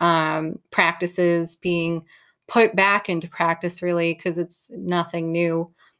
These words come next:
Um, but there are just, there's so many avenues. So again, anybody struggling, this is not me saying, like, "Your chakras are out of balance and you just need to balance them." Like,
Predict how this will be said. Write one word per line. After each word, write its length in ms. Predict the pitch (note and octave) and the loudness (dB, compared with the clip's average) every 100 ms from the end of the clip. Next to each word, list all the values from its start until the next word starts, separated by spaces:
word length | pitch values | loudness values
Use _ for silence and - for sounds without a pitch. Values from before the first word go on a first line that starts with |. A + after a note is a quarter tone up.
| _ | _
Um, 500 | F#3+ F3+ E3+ E3+ E3+ - | 4 6 6 4 0 -2
but 120 | - A3 | 0 6
there 140 | C4+ | 6
are 60 | C4+ | 6
just, 200 | C#4 - | 2 4
there's 240 | A#3 A3+ | 2 2
so 260 | - A#3 A#3+ | 0 2 2
many 260 | A#3+ A3 | 2 2
avenues. 540 | F3 F#3 F#3 E3 E3 - | 2 2 2 0 -2 -2
So 160 | G3+ | 0
again, 340 | G3+ B3+ G3+ - | 2 2 2 2
anybody 400 | G#3 C#4 E4 D#4+ | -2 -2 -2 -2
struggling, 720 | - F#3+ F#3 F#3+ G3+ G3+ G3+ - - _ - | -2 0 0 0 -2 -2 -6 -14 -20 _ -2
this 160 | A3 | 0
is 160 | D4 A#3+ | -2 0
not 400 | G3 F#3+ G3+ G3 | 2 4 2 2
me 180 | F#3+ F#3 | 0 0
saying, 400 | - F3 F3 F3+ | 0 2 2 2
like, 300 | E3 E3+ - | 0 -2 -2
"Your 180 | G#3+ A3 | 0 0
chakras 600 | - G3 G#3 D4 D#4 D4+ | 0 -4 -4 0 0 2
are 120 | D#4+ | 2
out 180 | C#4 A#3 | 4 2
of 180 | A#3+ G#3 | 0 0
balance 560 | F#3 F#3 F#3 E3+ F3 | 0 2 2 0 -2
and 100 | F#3 | -2
you 100 | F3+ | -2
just 280 | F3 E3+ - | 0 -2 -2
need 120 | G#3+ | -4
to 100 | B3 | -2
balance 420 | G#3 E3+ F3+ E3+ | 0 2 2 0
them." 180 | F3 E3 | -2 -2
Like, 240 | E3+ E3+ | 0 0